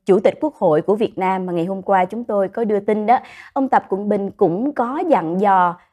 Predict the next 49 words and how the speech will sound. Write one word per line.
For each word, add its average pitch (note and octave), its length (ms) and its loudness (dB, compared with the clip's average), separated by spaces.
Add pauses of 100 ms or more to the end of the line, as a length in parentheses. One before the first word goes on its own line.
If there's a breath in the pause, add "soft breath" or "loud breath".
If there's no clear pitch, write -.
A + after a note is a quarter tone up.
(140)
ờ, F#3 120 4
Chủ F#3 200 -2
tịch - 240 -2
Quốc D4+ 140 -2
hội F3 220 2
của A3 80 -2
Việt A3+ 220 -4
Nam G#3+ 260 -6
là F#3 320 -2 (280 loud breath)
hãy F#3 220 2
sử F#3 220 -2
dụng F#3+ 320 0 (100)
trí D#4+ 300 6 (100)
tuệ D#3+ 280 6
chính D#4 420 0
trị E3 360 4 (260 soft breath)
để F3+ 160 4
biết D#4+ 380 4
rằng F3+ 320 0
không A#3+ 260 2
có B3+ 140 0
nên A3+ 400 2
ngả D#3 260 -2
nghiêng A#3 340 0
theo G#3 140 -6
cái A#3+ 140 -4
ngoại E3+ 220 -4
giao F#3 200 2
cây F#3+ 160 -4
tre F#3+ 220 -2
hiện D3+ 240 -2
nay F3 260 2 (240 loud breath)
với A3+ 220 4
các - 180 -6
cái D4+ 120 -4
thế C4+ 180 0
lực A#3 260 0
như B3+ 360 2
là F#3+ 280 0
Mỹ, E3 540 0
như G#3+ 180 -2
là F3+ 200 -2
Nhật, E3 320 0 (240 soft breath)
như A3 200 2
là F#3 260 -2
Anh, G3 360 -2
như F#3+ 100 -4
là F3 160 -4
Úc. C#4 200 4